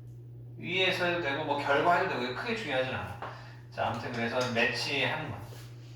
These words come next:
자, 어, 이제 뭐랑 일치시키기 위해서 뭐 이렇게 해도 되니? 자, 뭐, 너의 관심사 또는 브라우징,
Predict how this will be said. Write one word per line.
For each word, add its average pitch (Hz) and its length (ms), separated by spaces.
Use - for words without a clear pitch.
자, 95 260
어, 120 160
이제 113 300
뭐랑 160 440
일치시키기 180 1900
위해서 110 640
뭐 - 80
이렇게 104 180
해도 101 140
되니? - 180
자, - 120
뭐, - 500
너의 120 300
관심사 110 840
또는 185 380
브라우징, 117 440